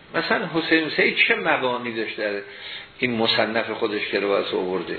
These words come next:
اون هنوز بر ما روشن نیست. چه من،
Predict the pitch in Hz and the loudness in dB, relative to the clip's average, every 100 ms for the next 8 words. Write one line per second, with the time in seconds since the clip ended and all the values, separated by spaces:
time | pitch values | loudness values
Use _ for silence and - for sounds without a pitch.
0 | - 175 196 151 143 208 165 127 123 143 | -6 0 0 0 0 0 2 2 2 0
1 | 113 - 135 123 107 - - - - - | 0 0 -2 -4 -4 -4 -6 -8 -14 -20
2 | - - - - - - - - - - | -20 -20 -20 -20 -20 -20 -20 -20 -20 -4
3 | - - 147 135 127 | 2 6 6 4 -2